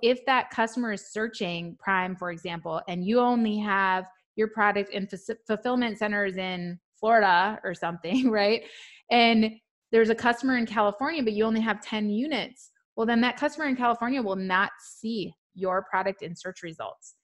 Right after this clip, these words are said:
And that's the reason why it's important to send enough in where products can be distributed across all of the fulfillment centers. Otherwise, you will not make as many sales and you will not show up in all search results.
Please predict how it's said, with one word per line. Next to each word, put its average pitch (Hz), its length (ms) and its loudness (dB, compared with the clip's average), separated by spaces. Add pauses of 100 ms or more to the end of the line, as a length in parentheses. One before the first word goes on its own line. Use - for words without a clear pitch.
(200)
And 202 200 0
that's 208 260 2
the 269 100 -4
reason 208 480 -4
why 202 360 2
it's - 200 -6
important 196 500 -4
to 190 60 -10
send 190 280 -8
enough 202 380 -2 (120)
in 226 340 0
where 180 380 0
products 220 300 -2
can 202 160 -4
be 190 240 -6 (180)
distributed 233 760 -4
across 185 320 -2 (200)
all 202 220 2
of 208 80 -6
the 202 80 -8
fulfillment 240 500 -6
centers. 175 320 -8 (240)
Otherwise, 202 500 2
you 180 80 -8
will 175 80 -6
not 180 240 -2
make 190 320 -2
as 285 120 -6
many 254 220 2
sales 175 480 -2 (380)
and 196 140 -2
you 190 80 -2
will 185 160 -2
not 196 360 -2
show 196 200 -4
up 180 260 -4
in 180 100 -8
all 160 160 -6
search 175 320 -16
results. - 520 -20